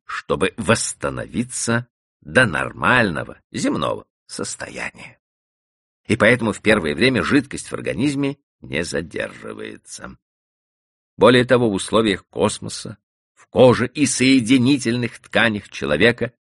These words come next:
накапливается натрий, но не в ионной форме, а в соединении с белком.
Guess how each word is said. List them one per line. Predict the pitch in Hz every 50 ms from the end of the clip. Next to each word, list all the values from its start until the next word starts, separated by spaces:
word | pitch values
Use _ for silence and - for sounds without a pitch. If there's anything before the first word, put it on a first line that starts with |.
| _ _ _ _ _ _
накапливается | - 85 95 - 123 127 123 101 101 104 101 92 87 - - - 73 65
натрий, | 64 71 82 95 90 - - - - 64 64 - - _ _ _ _ _ _ _
но | 69 82 110 131 147
не | 151 151 151
в | 135 151
ионной | 151 160 196 240 240 214 208 196 180 151
форме, | 123 - - 131 135 110 95 90 80 67 - _ _ _ _ _ _ _ _ _ _ _ -
а | - - -
в | -
соединении | - - - - 60 60 55 - - 101 73 53 58 76 95 104 104 107 110 101 98 98
с | 87 80
белком. | 113 - - 76 82 - _ - 65 65 64 62